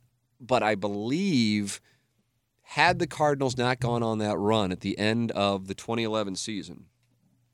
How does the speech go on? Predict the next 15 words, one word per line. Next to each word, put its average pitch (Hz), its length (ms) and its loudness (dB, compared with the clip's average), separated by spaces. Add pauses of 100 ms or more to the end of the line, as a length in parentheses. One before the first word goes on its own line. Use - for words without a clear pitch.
(540)
I 156 220 6
think, - 880 0
and 101 100 -8
there's 98 160 -8
no 104 140 -4
way 107 120 0
for 101 120 -6
me 107 100 0
to 107 80 -4
know, 101 400 -6 (1080)
I 110 140 6
think 196 540 6
he 131 240 4
knew 101 580 2 (880)
that 98 480 4